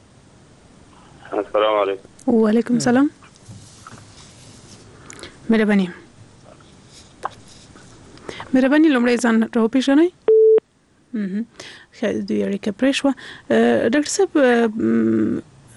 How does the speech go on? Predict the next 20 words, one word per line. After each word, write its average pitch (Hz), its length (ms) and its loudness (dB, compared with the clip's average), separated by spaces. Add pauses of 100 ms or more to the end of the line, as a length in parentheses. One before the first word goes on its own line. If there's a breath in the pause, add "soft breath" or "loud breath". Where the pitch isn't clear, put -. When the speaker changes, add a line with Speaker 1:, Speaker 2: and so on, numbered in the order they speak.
(120)
Speaker 2:
ښه، 202 160 -2
بل 269 200 2
اوریدونکی 240 440 0
هم 269 400 2
په 277 60 0
لیکه 269 220 0
کې 262 100 -2
لرو. 311 480 2
اه، 214 340 2
مهرباني 233 400 2
وکړئ، 294 480 2
روغتیا 226 380 0
د 226 120 2
ژوند 220 300 2
شتمني 190 420 -2
پروګرام 190 460 0
له 240 160 2
ازادي 185 240 -2
راډیو 180 240 -2
واورئ. 180 260 -6